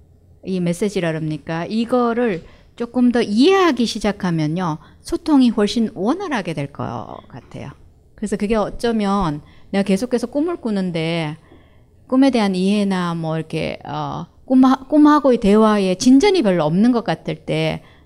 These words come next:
느끼는 어떤 좌절감 그런 게 아닐까라는 생각이 들고요. 그러니까 왜냐하면 앞부분에 내가 꿈꾸고 나면 해몽책을 찾아볼 정도면요. 사실은 관심이 많다는 얘기거든요. 근데 해몽책이 도움이 되느냐?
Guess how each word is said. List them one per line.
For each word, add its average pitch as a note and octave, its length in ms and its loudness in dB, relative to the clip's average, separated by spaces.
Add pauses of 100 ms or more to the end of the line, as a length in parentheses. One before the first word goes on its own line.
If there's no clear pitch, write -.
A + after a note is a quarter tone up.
느끼는 F#3+ 340 -4
어떤 D3+ 180 -6
좌절감 E3+ 520 -4
그런 F3+ 200 -4
게 F3+ 80 -6
아닐까라는 C#3+ 800 -4
생각이 D3+ 400 -8
들고요. F3+ 480 -4 (440)
그러니까 D#3+ 200 0
왜냐하면 E3+ 640 -2 (220)
앞부분에 E3 640 -2
내가 D#3+ 160 -2
꿈꾸고 A#3+ 420 0
나면 E3+ 320 -2
해몽책을 G#3 680 -2
찾아볼 A3+ 500 0
정도면요. D#3+ 1080 0 (320)
사실은 C#4 380 0
관심이 G#3 400 -2
많다는 E3+ 500 -2
얘기거든요. C#3+ 640 -10 (600)
근데 F3 440 -4 (380)
해몽책이 C#4 640 2
도움이 G#3 320 0
되느냐? D#3+ 440 -4